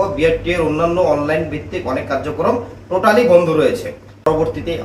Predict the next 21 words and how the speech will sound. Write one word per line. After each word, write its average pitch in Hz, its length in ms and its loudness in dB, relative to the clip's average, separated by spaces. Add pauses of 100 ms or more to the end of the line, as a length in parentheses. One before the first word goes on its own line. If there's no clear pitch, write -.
অবশ্যই 147 380 -6
বিআরটি 151 260 -4
এর 135 120 -6
কার্যক্রম 139 340 -4 (100)
যখন 120 180 -6
চালু 139 300 0
হবে 123 160 -4 (180)
তখন 131 260 -6
অবশ্যই 127 280 -6
আপনাদেরকে 127 420 -6
আমি 107 120 -6 (300)
আমাদের 104 360 -6
ভিডিওর 120 320 -2
মাধ্যমে 120 300 -4 (440)
জানিয়ে 117 260 -4
দেব। 110 180 -6 (360)
আমিও 156 320 -4
তথ্যটা 160 280 -6 (160)
বিভিন্ন 135 280 -2
অনলাইন 127 380 -2
ভিত্তিক - 260 -12